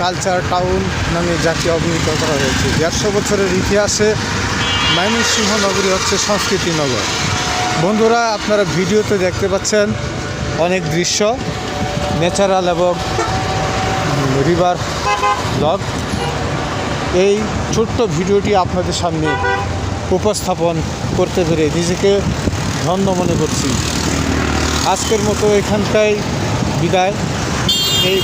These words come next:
ব্লগ ভিডিওটি দেখার জন্য আপনাদেরকে সাদর সম্ভাষণ জানাচ্ছি। তো বিদায় নিচ্ছি বন্ধুরা, আবার দেখা হবে আগামী ভিডিও। এই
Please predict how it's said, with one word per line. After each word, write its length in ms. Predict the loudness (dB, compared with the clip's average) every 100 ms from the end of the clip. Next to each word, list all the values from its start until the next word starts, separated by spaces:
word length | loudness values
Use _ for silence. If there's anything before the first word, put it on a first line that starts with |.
| 0
ব্লগ 180 | 0 0 0
ভিডিওটি 300 | 2 2 2 2
দেখার 300 | 0 0 -2 -2
জন্য 160 | 0 0
আপনাদেরকে 440 | 0 0 2 2 2 0
সাদর 260 | 0 0 0
সম্ভাষণ 380 | 0 -2 0 0 0
জানাচ্ছি। 380 | 0 -2 -2 -2 -4 -2 -2 -2 -2 -2 -2 -2 -2 -2 -2 -2 -2 -2 -2 0 0 0 0 0 0 0 -2 -2 -2 0 -2 -2 -2 -2 -2 -2 -2 -2 -2 -2 -2 -4 -6 -6
তো 60 | 0 2
বিদায় 260 | 2 2 0
নিচ্ছি 220 | -2 -2
বন্ধুরা, 300 | 0 0 2 2
আবার 180 | 2 0 0
দেখা 180 | 0 0
হবে 160 | 0 0 0
আগামী 240 | 0 0 0
ভিডিও। 240 | 2 2 2 2 0 0 0 0 0 -2 -2 -2 -2 -2 -2 -2 0 0 0 -2 -4 -8 -4 0 0 0 0 0 -2 -2 -2 -2 -2 -2 0 -2 0 0 0 0 2
এই 80 | 2